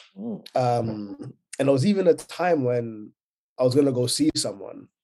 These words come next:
Speaker 2: and this person was always a madness whenever I was seeing this person. So I took, like, a meat cleaver. <laughs> Bro, I took, like, a meat cleaver. And this was the time when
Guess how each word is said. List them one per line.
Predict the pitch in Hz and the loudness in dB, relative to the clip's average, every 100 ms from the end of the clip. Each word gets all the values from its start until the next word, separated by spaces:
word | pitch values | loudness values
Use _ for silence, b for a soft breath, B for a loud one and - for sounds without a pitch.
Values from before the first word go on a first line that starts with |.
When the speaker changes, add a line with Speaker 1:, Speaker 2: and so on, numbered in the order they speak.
| _ | _
Speaker 2:
and | 117 113 113 110 | -6 -4 -4 -6
this | 110 113 | -6 -6
person | - 127 120 113 | 0 0 0 -4
was | 110 110 | -4 -2
always | 120 123 120 110 107 | -2 0 0 -2 -6
a | |
madness | 101 117 120 113 - | -6 -6 -6 -8 -10
whenever | 110 113 110 | -10 -10 -10
I | |
was | 110 - | -10 -4
seeing | 127 | -4
this | 107 - | -4 -6
person. | 110 101 104 101 B B B B B - | -8 -6 -12 -16 B B B B B -8
So | - 120 | 0 0
I | 123 | 0
took, | - - - - - - _ | -6 -2 0 0 -4 -20 _
like, | 120 110 - | -8 -8 -12
a | |
meat | 98 101 131 147 | -12 -2 2 2
cleaver. | - 113 104 98 - _ _ _ _ _ _ - | -2 -8 -10 -14 -18 _ _ _ _ _ _ 0
<laughs> | - - - - - - 190 - 294 - - - | 0 0 -10 -14 -6 0 0 4 4 6 2 4
Bro, | 151 156 | 4 4
I | - - | 0 -4
took, | - - 160 | -2 0 2
like, | 139 131 | 0 -2
a | 123 | -2
meat | 120 147 160 - | 2 4 2 0
cleaver. | 127 117 113 101 104 B B B B B B B B B - | -8 -8 -12 -14 -14 B B B B B B B B B 2
And | 135 123 | 4 6
this | 165 - | 4 6
was | 175 156 | 4 6
the | 156 | 2
time | 156 156 156 139 | 2 0 2 2
when | 120 117 113 113 107 110 | 0 -2 -2 -8 -12 -16